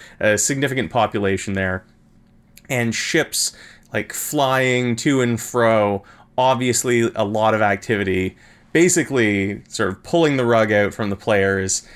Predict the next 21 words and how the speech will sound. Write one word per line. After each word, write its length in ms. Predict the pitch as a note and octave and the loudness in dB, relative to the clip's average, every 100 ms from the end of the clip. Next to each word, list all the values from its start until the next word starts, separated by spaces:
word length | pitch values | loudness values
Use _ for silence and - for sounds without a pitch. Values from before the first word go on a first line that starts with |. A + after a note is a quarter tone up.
| - | -4
initially 640 | A#2 C3 C#3 C3 B2+ A2+ | 0 0 0 -2 0 0
making 340 | G#2+ G#2 G#2 G#2 | 0 -2 -2 -2
them 160 | G2 | -2
think 440 | F#2+ - F#2+ F#2 - | -2 -2 -2 -4 -8
that 120 | - | -6
Mars 360 | G#2+ G2 G2 - | -4 -2 -4 -6
was 180 | F2+ | -10
dead, 640 | - - C3 B2 B2 A#2+ A#2+ - - - - | -12 -2 0 2 2 0 -6 -14 -20 -18 -6
uh, 360 | F#2+ G2 F#2+ - | -2 -2 -2 -4
and 240 | F#2+ G2 | -4 -4
then, 400 | G2+ G#2 G2+ F#2+ - | -6 -6 -8 -8 -2
oh 160 | B2+ | 0
no, 180 | C3+ C3 | 2 2
wait, 640 | C3+ C3+ G#2 G2+ - - - _ - | 2 2 2 -2 -8 -16 -20 _ -12
it 120 | F#2+ | -8
is 180 | G2 F#2+ | -6 -4
very 280 | G2+ F#2+ F#2 | -4 -2 -4
much 240 | F#2 - | -6 -8
alive. 560 | F#2 - - - - _ _ _ - _ - _ _ _ | -8 -8 -12 -20 -20 _ _ _ -20 _ -20 _ _ _
And, 420 | A#2 A2 G#2+ G2+ | -2 0 0 0
um, 460 | G2+ F#2+ F#2 F2+ F2+ | 0 0 0 -4 -8